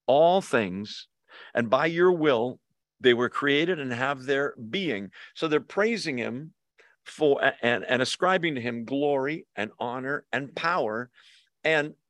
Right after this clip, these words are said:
especially praising him for the fact that he's the one that created all things. Uh,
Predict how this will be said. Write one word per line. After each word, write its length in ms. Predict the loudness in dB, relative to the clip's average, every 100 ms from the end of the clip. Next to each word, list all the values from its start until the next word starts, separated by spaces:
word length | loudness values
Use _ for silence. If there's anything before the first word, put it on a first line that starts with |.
| -8
especially 560 | -8 -2 -2 -2 -4 -4
praising 400 | -2 -2 -2 -6
him 140 | -6
for 480 | -2 2 2 0 -6 _ -8
the 60 |
fact 300 | -2 -2 -2
that 100 | -8
he's 260 | -8 -10 -6
the 80 | -6
one 280 | -4 -2
that 160 | -4 -6
created 720 | -8 -6 -4 -4 -4 -8 -12 -20 _ _ _ -2
all 460 | 0 0 -2 -6 _ _
things. 580 | -2 -2 -2 -12 -16 -18 -20 -20 -12 -2
Uh, 220 | 2